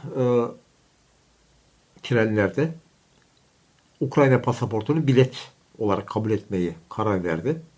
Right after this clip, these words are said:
Yani Ukraynalılar Polonya'dan Almanya'ya gelirlerken tren parası ödemeyecekler. Alman trenine biniyorlarsa eğer, hızlı tren veya yavaş tren fark etmez, e, şey ödemeyecekler. E, bilet parası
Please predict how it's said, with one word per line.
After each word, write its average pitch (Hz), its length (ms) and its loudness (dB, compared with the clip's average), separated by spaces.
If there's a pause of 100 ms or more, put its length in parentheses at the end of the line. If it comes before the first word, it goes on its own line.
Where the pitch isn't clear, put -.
(140)
Yani 110 180 -2
Ukraynalılar 104 800 0 (320)
Polonya'dan 117 500 2
Almanya'ya 104 460 -2
gelirlerken 95 720 -4 (380)
tren 123 260 2
parası 98 340 -2
ödemeyecekler. 92 680 -2
Alman 107 380 -2
trenine 98 380 -4
biniyorlarsa 90 540 -6
eğer, 151 340 -6 (480)
hızlı 123 340 0
tren 98 260 -2
veya 90 160 -2
yavaş 101 380 -2
tren 87 220 -8
fark 98 280 -10
etmez, 180 360 -6 (580)
e, 117 180 -4
şey 196 180 4
ödemeyecekler. 90 760 -2 (140)
E, 95 300 -4
bilet 120 240 -2
parası 180 360 -6